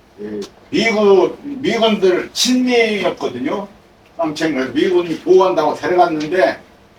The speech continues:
그 지역에서 실력자나 있는 이사실이라는 사람이, 그 얘기 들어봤어요? 이사실이라는 사람이 친일로 몰아가지고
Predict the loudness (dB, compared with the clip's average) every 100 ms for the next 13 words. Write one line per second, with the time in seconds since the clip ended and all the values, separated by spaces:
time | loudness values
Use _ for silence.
0 | _ _ _ _ _ _ _ _ -20 _
1 | _ _ 0 0 2 4 4 4 2 2
2 | 0 -4 -20 _ _ _ _ -12 -8 2
3 | 2 0 -10 -2 0 2 0 -2 -2 -4
4 | -8 -18 -16 -16 -16 -12 -4 0 0 2
5 | 0 0 0 0 0 2 2 2 0 -10
6 | _ _ _ _ -6 -4 -6 -4 -4 -6
7 | -16 -20 _ _ _ _ _ _ _ _
8 | -10 -4 -4 -2 -2 -2 -2 0 2 2
9 | 2 0 -2 -2 0 0 -2 -2 0 2
10 | 2 0 -2 -10